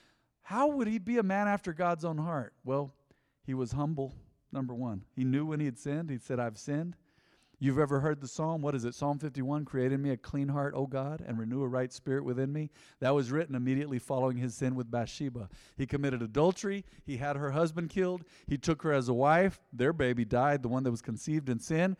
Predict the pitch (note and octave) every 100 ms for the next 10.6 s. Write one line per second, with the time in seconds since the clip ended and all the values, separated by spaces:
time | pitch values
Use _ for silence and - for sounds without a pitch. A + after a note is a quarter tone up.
0 | - - - C#3 C#3+ - D#3 C3+ D3+ C#3+
1 | F3 D3+ A#2 B2 B2+ - G#3+ B3 F3 B2+
2 | D3 C#3+ D3 C#3+ D3+ F3+ C3 A#2 B2 D3
3 | D3+ D3+ D3 E3 F3+ G3 - _ _ _
4 | _ _ _ _ _ _ - - D#3 D3+
5 | F3+ E3+ C3+ A2 E2+ C3+ - _ _ B2
6 | B2 A#2 C#3 C3 G#2+ B2+ C3+ C#3+ - -
7 | C#3+ A#2+ A#2 - _ _ - B2 A2+ C3+
8 | A#2 A2 F#2+ E2+ - - _ - F#3+ D#3+
9 | E3 A3 A3 C3+ D3 - A#2+ G#2+ C#3 E3+
10 | G3+ B3+ E4 A#2+ - -